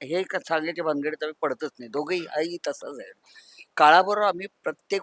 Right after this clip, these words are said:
वेळी पुढचं पाऊल टाकत आलोय, काळाच्या पुढचं. तर काळाच्या पुढे जाताना तुमच्या बरोबरची, तुमच्या, तुम्ही मोठे असताना जे लहान होते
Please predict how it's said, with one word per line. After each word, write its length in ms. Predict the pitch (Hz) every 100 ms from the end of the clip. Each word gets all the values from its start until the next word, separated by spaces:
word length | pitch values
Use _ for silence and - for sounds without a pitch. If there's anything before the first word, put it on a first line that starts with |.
| 185
वेळी 140 | 185 196
पुढचं 320 | 165 147 214 214
पाऊल 180 | 165 165 151
टाकत 320 | 131 135 123
आलोय, 220 | 117 113 - _ _ - - -
काळाच्या 440 | 143 139 151 180
पुढचं. 400 | - 165 - - - _ _ -
तर 40 | 180 -
काळाच्या 480 | 139 131 151 - 196
पुढे 260 | 170 160
जाताना 380 | 165 160 165 175
तुमच्या 400 | 170 151 131 160
बरोबरची, 720 | 151 143 160 160 - 175 175 -
तुमच्या, 480 | 147 131 - 180 185 - - _ _ _ _ -
तुम्ही 180 | 175
मोठे 260 | 202 196 196
असताना 340 | 190 - 190
जे 200 | 190 185
लहान 240 | 170 160 151
होते 400 | 143 - 127